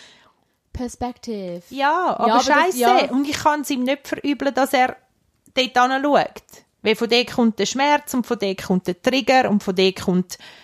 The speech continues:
Speaker 2: kommen viel.
Speaker 1: Ja, genau, ja.
Speaker 2: Ja, aber es ist mega
Speaker 1: Ja, voll.
Speaker 2: Ich finde
Speaker 1: Ich
Speaker 2: das
Speaker 1: glaub,
Speaker 2: mega hart.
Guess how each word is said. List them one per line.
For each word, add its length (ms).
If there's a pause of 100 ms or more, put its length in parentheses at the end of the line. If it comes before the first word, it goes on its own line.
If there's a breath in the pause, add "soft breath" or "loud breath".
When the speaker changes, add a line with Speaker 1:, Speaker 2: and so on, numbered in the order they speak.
(160 loud breath)
Speaker 2:
kommen 300
viel. 500
Speaker 1:
Ja, 200
genau, 300
ja. 280 (300)
Speaker 2:
Ja, 400
aber 160
es 140
ist 180
mega 420 (380 soft breath)
Speaker 1:
Ja, 200
voll. 460 (460)
Speaker 2:
Ich 100
finde 280
Speaker 1:
Ich 60
Speaker 2:
das 60
Speaker 1:
glaub, 180
Speaker 2:
mega 120
hart. 500